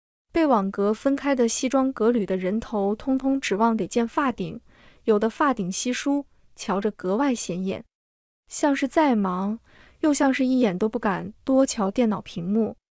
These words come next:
我敏锐察觉到什么，询问：“摄像头应该关了吧？”傅燕慈镇定道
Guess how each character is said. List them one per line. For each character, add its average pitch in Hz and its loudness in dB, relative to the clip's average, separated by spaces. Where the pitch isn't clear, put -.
我 240 2
敏 240 4
锐 233 4
察 214 -4
觉 233 0
到 233 2
什 220 -6
么， - -14
询 208 -4
问 226 0
：“摄 - 0
像 285 2
头 220 0
应 240 0
该 240 0
关 214 0
了 196 -4
吧？” - -10
傅 - 0
燕 285 6
慈 220 0
镇 254 4
定 202 0
道 165 -8